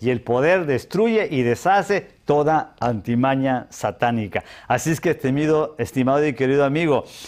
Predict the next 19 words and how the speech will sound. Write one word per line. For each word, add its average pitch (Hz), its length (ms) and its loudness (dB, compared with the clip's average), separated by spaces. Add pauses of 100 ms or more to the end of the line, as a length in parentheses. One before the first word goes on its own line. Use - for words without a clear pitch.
(140)
la 139 400 4
fe 247 480 2 (920)
ve 180 600 0 (680)
lo 120 380 2
invisible. 127 840 0 (360)
La 117 300 0
fe 165 380 0
cree 214 460 0 (200)
lo 139 260 2
increíble 208 760 0 (240)
y 131 120 0
la 127 180 4
fe 156 240 2
recibe 170 720 0 (140)
lo 117 320 2
imposible. 104 920 -2 (520)
<clears throat> 190 540 2
Por 127 160 2
eso, 123 340 0